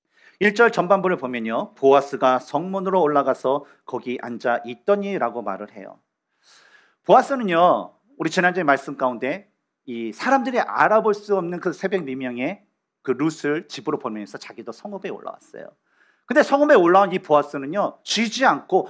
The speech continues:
계속적으로 이 달이 밝기 전에 사람들이 하루의 일과를 시작하기 전에 상당히 분주하게 움직였던 것을 우리가 볼 수 있어요. 그러고 나선 성문에 올라가서 앉아 있어서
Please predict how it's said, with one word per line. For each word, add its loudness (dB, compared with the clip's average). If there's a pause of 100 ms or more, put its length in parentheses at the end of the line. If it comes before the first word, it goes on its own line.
계속적으로 2
이 0 (220)
달이 2
밝기 -4
전에 0
사람들이 2 (180)
하루의 0
일과를 4
시작하기 -6
전에 -2 (140)
상당히 0
분주하게 0 (120)
움직였던 -6
것을 -6
우리가 -8
볼 -14
수 -18
있어요. -16 (320)
그러고 2
나선 2 (240)
성문에 0
올라가서 -2 (240)
앉아 -8 (160)
있어서 -14